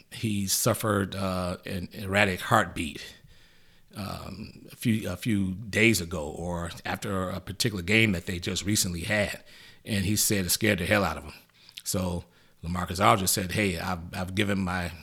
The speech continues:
half of my life, or just about all my life, to basketball," and, you know, he did what he had to do, gave it a hundred ten percent. So now it's time to,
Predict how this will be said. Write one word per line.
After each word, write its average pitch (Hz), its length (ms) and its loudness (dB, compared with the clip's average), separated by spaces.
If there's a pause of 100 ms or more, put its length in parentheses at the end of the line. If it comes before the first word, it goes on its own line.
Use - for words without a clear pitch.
(420)
half 110 260 -2
of 101 60 2
my 104 100 6
life, 101 400 4
or 87 60 -2
just 101 180 0
about 92 160 -2
all 113 160 6
my 92 140 2
life, 92 320 0
to - 80 -10
basketball," 90 800 -2 (640)
and, 92 500 -2
you 101 80 2
know, 80 120 -2
he 95 120 -2
did 101 220 2
what 95 100 0
he 92 60 0
had 98 220 2
to 87 60 -6
do, 139 400 8 (600)
gave 101 180 2
it 90 60 -2
a 85 40 -4
hundred 101 280 0
ten 113 160 4
percent. 123 500 2
So - 160 -2
now 101 300 6
it's 98 140 2
time 101 460 2
to, 98 440 2